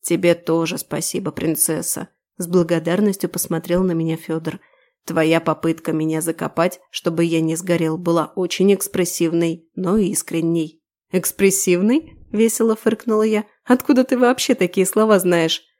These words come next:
«Так я многое читал», не задумываясь, ответил енот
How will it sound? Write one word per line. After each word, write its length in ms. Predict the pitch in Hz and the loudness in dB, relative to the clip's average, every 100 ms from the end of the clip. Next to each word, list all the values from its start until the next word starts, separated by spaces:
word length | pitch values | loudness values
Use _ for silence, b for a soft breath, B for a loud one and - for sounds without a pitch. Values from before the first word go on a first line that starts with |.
| _ _ _ | _ _ _
«Так 200 | - - | -10 -4
я 140 | 165 165 | -2 0
многое 520 | 165 170 220 202 175 | 0 0 4 6 4
читал», 680 | - - - 156 175 185 _ _ _ _ _ - | 0 -6 -4 0 0 -2 _ _ _ _ _ 2
не 180 | 202 | 6
задумываясь, 760 | 185 180 175 233 208 175 170 170 | 6 6 4 4 4 2 0 0
ответил 420 | 175 185 190 175 | 0 0 2 0
енот 400 | 175 170 196 247 | 0 0 0 -2